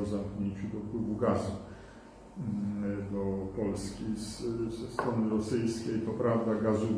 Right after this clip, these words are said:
będzie wystarczająca ilość, ale gazu znacznie droższego.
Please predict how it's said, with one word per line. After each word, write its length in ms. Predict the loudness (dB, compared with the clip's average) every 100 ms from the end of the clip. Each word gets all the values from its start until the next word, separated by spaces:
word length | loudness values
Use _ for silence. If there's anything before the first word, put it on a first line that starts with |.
| 0
będzie 320 | 2 2 2 2
wystarczająca 920 | 2 2 2 2 4 4 4 4 4
ilość, 500 | 4 4 2 -2 -4
ale 260 | -4 -2
gazu 300 | 0 0 0
znacznie 360 | 0 -2 0 0
droższego. 520 | 2 0 0 -2